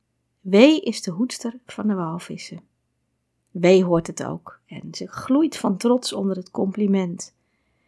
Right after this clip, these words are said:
dat zij de hoedster van de walvis is. En dan draait hij zich om naar mij en hij zegt: "En jij? Jij bent net een walvis, zoals je tussen ligt.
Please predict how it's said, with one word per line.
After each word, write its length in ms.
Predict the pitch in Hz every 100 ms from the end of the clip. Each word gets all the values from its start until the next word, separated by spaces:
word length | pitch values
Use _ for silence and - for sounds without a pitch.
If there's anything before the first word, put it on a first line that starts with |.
| _ _
dat 160 | - 196
zij 200 | 214 220
de 80 | 185
hoedster 540 | 180 277 - - 196
van 180 | - 180
de 80 | 185
walvis 580 | 190 226 - 170 -
is. 420 | 180 151 - - _ _ _ _ _ _ _ _ _ _ _ _
En 160 | - 196
dan 160 | 202
draait 280 | 214 202 214
hij 100 | 220
zich 140 | 202 -
om 160 | 196
naar 120 | 196
mij 380 | 180 170 175 180 _ _ _
en 60 | 185
hij 120 | 180
zegt: 520 | 180 180 180 - - _ _ _ _ _ _ _
"En 160 | 202
jij? 400 | 202 196 226 320 - _ _ _ _ _ _ _ _ _
Jij 260 | 214 208 247
bent 140 | 226
net 160 | 208 208
een 120 | 185
walvis, 680 | 165 170 175 170 - - _ _ _ _
zoals 380 | - - 240 -
je 140 | 220
tussen 380 | - 330 - 160
ligt. 480 | 156 156 - -